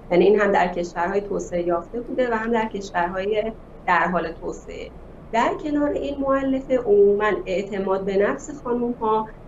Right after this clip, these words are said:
در مواجهه با امور و مسائل مالی کمتر از آقایون بوده. این اعتماد به نفس پایین وقتی در کنار دانش پایین قرار می‌گیره، باعث بی‌علاقگی خانم‌ها برای ورود به،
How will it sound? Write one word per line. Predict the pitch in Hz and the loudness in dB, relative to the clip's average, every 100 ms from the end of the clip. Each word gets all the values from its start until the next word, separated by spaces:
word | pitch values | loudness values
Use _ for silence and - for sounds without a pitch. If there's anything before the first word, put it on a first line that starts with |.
| - | 0
در | 190 | 2
مواجهه | 190 190 185 185 202 226 | 2 0 0 -2 -2 -2
با | 202 | -2
امور | - 175 180 180 | -2 -2 -2 -2
و | 170 | -2
مسائل | 165 175 175 196 262 | -4 -6 -6 -2 0
مالی | 247 233 226 | 0 0 -2
کمتر | 220 196 180 175 226 | -4 -4 -2 -2 -2
از | 226 - | -2 0
آقایون | 208 196 196 202 202 | 0 2 4 4 2
بوده. | 190 185 175 - - - | -4 0 -2 -2 -14 -6
این | 277 302 | 4 6
اعتماد | 262 269 277 254 247 | 6 4 4 2 2
به | 247 | 0
نفس | 233 240 233 | 0 -2 -8
پایین | - 208 208 202 | -6 2 6 6
وقتی | 196 - | 4 -2
در | 220 202 | -2 -2
کنار | - 190 196 | -2 0 0
دانش | 208 185 185 226 | 0 2 2 0
پایین | 233 - 220 214 | -4 -6 -2 -2
قرار | 202 196 196 | 0 0 0
می‌گیره، | 196 190 190 180 180 - - - - | 0 0 2 2 2 -6 -20 -8 2
باعث | 202 - 254 | 2 4 0
بی‌علاقگی | - - 180 185 185 180 180 220 | 0 0 2 2 0 -2 -4 -6
خانم‌ها | 262 - 208 208 214 202 | -6 -2 0 0 -2 -4
برای | 180 175 190 226 | -2 0 0 -2
ورود | 185 175 202 208 214 | -2 -2 0 0 0
به، | 214 214 214 | 4 4 4